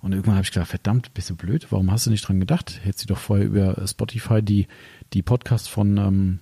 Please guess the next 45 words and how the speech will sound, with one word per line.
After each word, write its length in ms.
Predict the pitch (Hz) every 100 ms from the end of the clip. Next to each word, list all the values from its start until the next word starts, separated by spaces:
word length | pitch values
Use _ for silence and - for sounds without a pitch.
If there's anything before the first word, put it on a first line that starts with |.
| _
von 160 | -
den 100 | 98
Sizzle 260 | 92 175 170
Brothers 380 | 120 95 92 -
runterladen 440 | 90 90 85 90
können. 280 | 87 98 120
Und, 300 | - 107 101
ähm, 380 | 104 104 104 104 - _ -
ja, 220 | 101 69 - -
im 100 | 92
nächsten 240 | 95 -
Hotel 320 | 101 104 117
haben 80 | 113
wir 60 | 107
dann 120 | 98
dran 200 | - 90
gedacht, 420 | 90 147 - - 123
äh, 160 | 110
Wi-Fi 340 | 104 113 - 110
sei 140 | 101
Dank, 260 | 107 131 - - - - -
und 100 | -
haben 100 | 95
uns 100 | 107
dann 140 | - 101
wirklich, 320 | 107 101 -
äh, 300 | 101 98 120
stundenlang 600 | - 123 143 117 110 120 - - - -
die 60 |
Podcasts 440 | 92 110 - 135 -
runtergezogen 640 | 135 135 131 - 131 135
und 160 | 113 101
haben 100 | 110
die 100 | 113
dann 180 | 110 107
eben 180 | 113
auf 80 | 107
diesen 200 | - 107
langen 200 | 95 104
Fahrten 300 | - 101 104
im 100 | 107
Auto 200 | 98 101
gehört. 380 | 104 98 98 - - _ _ - -
Also, 320 | - 82 85 78 _ _ -
ja, 180 | 82